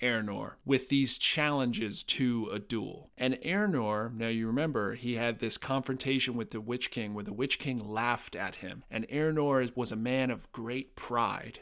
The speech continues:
So he really wanted to accept this duel from the Witch King. But his steward,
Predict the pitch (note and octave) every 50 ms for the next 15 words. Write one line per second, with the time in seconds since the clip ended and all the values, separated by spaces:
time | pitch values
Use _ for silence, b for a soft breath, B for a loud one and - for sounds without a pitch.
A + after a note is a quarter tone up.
0 | - - - - D#3+ D3 C#3 C3+ B2+ - - - _ _ - - - G#3+ A3+ G3
1 | C#3+ C3 D3 D#3+ D#3 D#3 D3 C3 B2 C3 B2+ B2 B2 A2 - A2+ A2 G#2 G2+ -
2 | - - C#3 A2+ - - - - - A2 - - - - A#2 G#2+ G#2 - - -
3 | - - - A2 G2+ - G#2 F2 G2 G#2 G2+ - - - - - - - - _
4 | _ - - C3+ A#2 - - C3 B2 - - - - F3+ F#3 D#3+ A#2+ A2+ D3+ -
5 | -